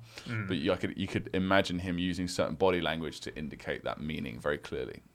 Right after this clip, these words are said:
Speaker 2: So
Speaker 1: Mm,
Speaker 2: I
Speaker 1: mm.
Speaker 2: think that could
Speaker 1: Yeah,
Speaker 2: work.
Speaker 1: th-, I think I even might have suggested, uh, it's a while since I wrote this, but I think I might have suggested in the notes for that particular
Speaker 2: Mm.
Speaker 1: one that,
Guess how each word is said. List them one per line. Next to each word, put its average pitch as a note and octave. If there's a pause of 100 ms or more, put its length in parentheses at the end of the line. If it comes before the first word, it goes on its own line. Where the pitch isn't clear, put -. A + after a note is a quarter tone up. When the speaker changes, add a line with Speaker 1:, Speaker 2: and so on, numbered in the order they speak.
Speaker 2:
So -
Speaker 1:
Mm, A2
Speaker 2:
I A2
Speaker 1:
mm. A2+
Speaker 2:
think D#2
that C2+
could -
Speaker 1:
Yeah, C3
Speaker 2:
work. A#2+
Speaker 1:
th-, B2
I B2+
think E3
I C#3
even A#2+
might B2
have A2+
suggested, A#2
uh, G#2+
it's G#2+
a G#2+
while A2+
since A2
I -
wrote A2
this, G2
but G#2
I -
think C3
I B2
might A2+
have A2
suggested A2
in G#2
the F#2+
notes G2+
for -
that B2
particular C#3
Speaker 2:
Mm. C#3
Speaker 1:
one C#3
that, G#2